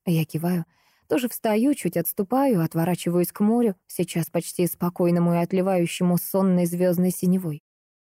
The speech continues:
"А я пока подумаю, идея у меня есть". Хлопанье крыльев постепенно удаляется,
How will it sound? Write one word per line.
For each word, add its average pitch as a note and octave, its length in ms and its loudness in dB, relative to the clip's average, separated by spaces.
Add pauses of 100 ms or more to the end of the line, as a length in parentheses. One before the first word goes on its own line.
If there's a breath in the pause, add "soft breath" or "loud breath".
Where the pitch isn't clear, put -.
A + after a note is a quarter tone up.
(280)
"А - 120 -4
я D#4 160 2
пока A#3 220 -4
подумаю, G3+ 640 2 (120)
идея A3 300 2
у F#3 60 2
меня F3+ 260 2
есть". D#3+ 380 -6 (840)
Хлопанье F#3+ 440 0
крыльев F3 360 0
постепенно D#3+ 540 0
удаляется, A3+ 640 0